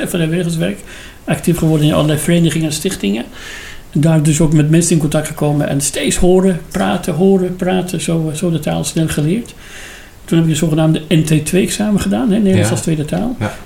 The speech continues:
Speaker 1: heb ik een diploma voor gehaald en toen nog een jaar V W O, bovenbouw, vier, vijf en zes heb ik in één jaar gedaan. Staatsexamen ge-,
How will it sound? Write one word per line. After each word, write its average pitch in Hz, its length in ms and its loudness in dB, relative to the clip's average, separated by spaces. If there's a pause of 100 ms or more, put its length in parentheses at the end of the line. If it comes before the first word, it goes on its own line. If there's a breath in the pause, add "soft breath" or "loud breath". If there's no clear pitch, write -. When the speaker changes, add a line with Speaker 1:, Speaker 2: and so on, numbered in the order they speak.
Speaker 1:
heb 180 100 0
ik 185 60 4
een 165 60 4
diploma 180 300 4
voor 175 200 0
gehaald 170 340 -2
en 160 100 0
toen 170 160 0
nog 170 140 0
een 160 140 2
jaar 165 380 2
V 160 260 2 (120)
W 170 40 2
O, 214 100 0
bovenbouw, 175 640 2 (260)
vier, 165 200 2
vijf 165 240 -2
en 151 100 -2
zes 196 280 -2
heb 202 100 -2
ik 190 60 0
in 185 80 2
één 202 100 2
jaar 175 160 2
gedaan. 180 400 0 (560 loud breath)
Staatsexamen 175 680 -2
ge-, 165 160 -2